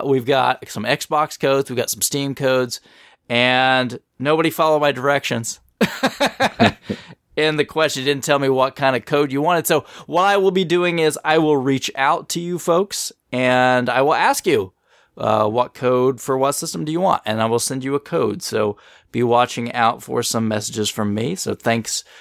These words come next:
very much. And, you know, I always say thanks to our listeners. I've decided, guys, I've, I'm gonna ma-, I made an executive decision. Hopefully you'll, you'll be okay with this.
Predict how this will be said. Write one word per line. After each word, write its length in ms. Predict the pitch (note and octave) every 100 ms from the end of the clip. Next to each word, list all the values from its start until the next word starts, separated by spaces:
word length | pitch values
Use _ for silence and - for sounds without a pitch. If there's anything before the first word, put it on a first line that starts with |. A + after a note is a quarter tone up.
| _
very 220 | A#2+ B2
much. 240 | B2 B2+ - - F3
And, 140 | E3+
you 80 | A3+
know, 60 |
I 100 | B3+
always 200 | B3 A#3
say 380 | - F3+ E3 D3+ _ -
thanks 220 | D#3+ D3+
to 80 | D3
our 100 | B2+
listeners. 340 | C3+ C3+ C3+ -
I've 220 | D#3+ E3
decided, 680 | F3 - - A2+ C3+ E3+ F#3+
guys, 360 | G3 G#3 G#3+ -
I've, 180 | D#3+ -
I'm 160 | D#3 E3+
gonna 140 | F3+
ma-, 120 | E3 D#3+
I 80 | E3
made 240 | F#3 F#3
an 160 | D#3+ C#3+
executive 540 | A2+ A#2+ C3 - F#2+
decision. 460 | E3+ - A#2 G#2+ G#2
Hopefully 360 | A#2+ A#2+ A2+
you'll, 340 | G#2+ G#2 G2+ - - -
you'll 160 | A2+
be 160 | G#2+ A2+
okay 300 | G2+ - G#2
with 140 | G2 E2
this. 240 | F2+ -